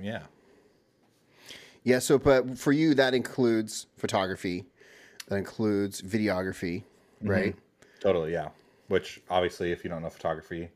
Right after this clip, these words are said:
Speaker 1: photos, videography, moving imagery. So <laughs>
Speaker 2: Right.
Speaker 1: that's
Speaker 2: So
Speaker 1: the, the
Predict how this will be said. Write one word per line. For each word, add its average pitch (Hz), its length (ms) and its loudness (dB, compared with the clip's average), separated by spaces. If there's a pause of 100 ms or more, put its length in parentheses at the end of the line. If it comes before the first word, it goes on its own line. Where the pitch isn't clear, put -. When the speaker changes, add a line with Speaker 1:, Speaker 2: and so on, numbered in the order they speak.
(160)
Speaker 1:
photos, 80 520 -6 (520)
videography, 87 600 0 (200)
moving 85 400 -6
imagery. 73 400 -10
So - 240 -8 (240)
<laughs> - 240 -16
Speaker 2:
Right. 117 280 2
Speaker 1:
that's - 160 -2
Speaker 2:
So 135 180 6
Speaker 1:
the, 82 300 -10
the - 20 -20